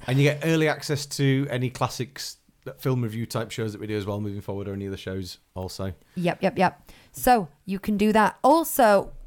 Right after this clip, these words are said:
Speaker 2: we mentioned last week that we were going to do a, um, charity marathon show, live charity marathon show. We are currently homing in on dates in September,
Speaker 1: Yes.
Speaker 2: aren't we?
Speaker 1: Probably a Saturday.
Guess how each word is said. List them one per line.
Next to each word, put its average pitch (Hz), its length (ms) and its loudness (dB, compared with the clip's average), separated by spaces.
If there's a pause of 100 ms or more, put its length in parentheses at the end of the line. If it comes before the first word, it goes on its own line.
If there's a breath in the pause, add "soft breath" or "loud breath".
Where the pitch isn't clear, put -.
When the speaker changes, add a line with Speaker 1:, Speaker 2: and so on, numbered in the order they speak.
Speaker 2:
we 226 160 4
mentioned 254 420 2
last 240 300 2
week 233 240 2
that 214 100 2
we 214 160 2
were 214 80 6
going 214 320 4
to 214 220 2
do 208 360 6 (120)
a, 185 520 6
um, 180 380 6
charity 226 460 2
marathon 208 560 2
show, 202 520 4
live 202 420 4
charity 196 380 2
marathon 190 420 2
show. 185 260 2 (340 loud breath)
We 220 160 6
are 220 80 6
currently 226 320 2
homing 214 340 4
in 208 120 4
on 202 160 2
dates 196 520 0 (100)
in 190 380 2
September, 170 760 2
Speaker 1:
Yes. 113 320 -2
Speaker 2:
aren't 180 240 4
we? 160 160 0
Speaker 1:
Probably 131 340 0
a 117 40 0
Saturday. 104 580 -4